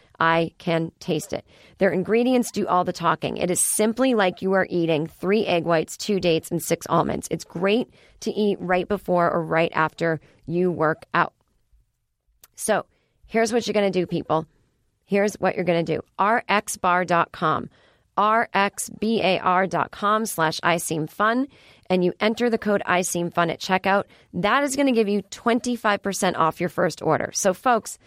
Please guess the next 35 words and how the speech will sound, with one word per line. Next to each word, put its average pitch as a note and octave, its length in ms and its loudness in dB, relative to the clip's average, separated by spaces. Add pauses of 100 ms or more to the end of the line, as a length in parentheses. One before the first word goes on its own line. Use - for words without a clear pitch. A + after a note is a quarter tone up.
(400)
don't B3 220 2
be G#3+ 80 2
stupid. - 440 -4 (460)
R C4+ 240 0
X G#3+ 260 -2
bar E3+ 380 0 (220)
dot G3+ 240 0
com F3+ 240 0
slash E3 320 -2
I G#3 140 2
seem G3+ 260 -2
fun. D3+ 340 -2 (340)
Enter A#3+ 320 0
code F#3 380 0
I A#3 180 2
seem G#3 240 -2
fun D#3+ 200 0
at - 80 -10
checkout. F#3 380 0 (360)
Twenty-five C#4+ 500 0
dollars F3+ 280 2
off - 140 -2
your D#3+ 80 -2
first A#3+ 360 -2
order. E3+ 360 2 (280)
Be D#4 220 2
like B3+ 260 0
me, F3 420 -2
eat C#4+ 280 -2
R F#3+ 240 2
X - 260 -6
bar, D#3 320 0 (420)
and D#3 280 -2
stay A3+ 800 0 (280)
full D4 580 -2